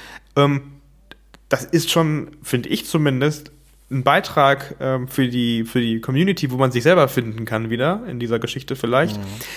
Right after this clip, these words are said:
Speaker 1: Ähm,
Speaker 2: Ja.
Speaker 1: das reicht. Da muss man kein, also ich freue mich mal, wenn Leute kommen, die irgendwas entwickeln und irgendwie eigene Projekte haben, ne? <laughs> Jetzt bitte da nicht falsch verstehen, aber da, man muss, man muss kein, man muss kein Virtual Reality Spiel produzieren dafür, um da reinzukommen oder um eine spannende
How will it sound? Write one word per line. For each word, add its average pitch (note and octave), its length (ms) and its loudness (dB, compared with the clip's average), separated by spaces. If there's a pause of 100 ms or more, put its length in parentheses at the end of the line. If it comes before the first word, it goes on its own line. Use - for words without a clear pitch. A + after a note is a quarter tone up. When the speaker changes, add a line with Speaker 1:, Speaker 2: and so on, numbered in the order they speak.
(220)
Speaker 1:
Ähm, C3 460 2 (400)
Speaker 2:
Ja. A#2 380 0
Speaker 1:
das C3 180 0
reicht. E3+ 320 2 (140)
Da C3 100 2
muss F3 220 2
man C3+ 160 4
kein, B2+ 420 0 (600)
also C3+ 120 2
ich C3+ 100 0
freue D3 120 2
mich C3 120 2
mal, B2 120 2
wenn A#2 120 0
Leute A#2+ 200 4
kommen, B2+ 240 0
die A#2 60 -2
irgendwas A2 260 0
entwickeln C3+ 460 -2
und F#2 180 -8
irgendwie A#2 320 -6
eigene A#2 160 -2
Projekte C3+ 320 0
haben, A#2+ 320 0
ne? C3 200 0
<laughs> - 40 -4
Jetzt F3 200 4
bitte C#3 180 2
da B2+ 180 4
nicht D3+ 160 4
falsch C#3 200 2
verstehen, C#3 260 0
aber B2+ 160 2 (300)
da, C3 60 0
man B2+ 100 4
muss, D#3+ 100 4
man D3 80 -2
muss D#3+ 180 4
kein, B2 300 0
man A#2+ 140 0
muss C#3 140 -2
kein B2 420 0 (340)
Virtual C3+ 440 2
Reality A#2+ 400 2
Spiel - 220 -2
produzieren G2+ 500 -2
dafür, F#2+ 320 -6
um G#2+ 200 -4
da G#2 80 2
reinzukommen - 560 -6
oder B2 180 6
um D3 140 4
eine C3 120 2
spannende A#2+ 300 2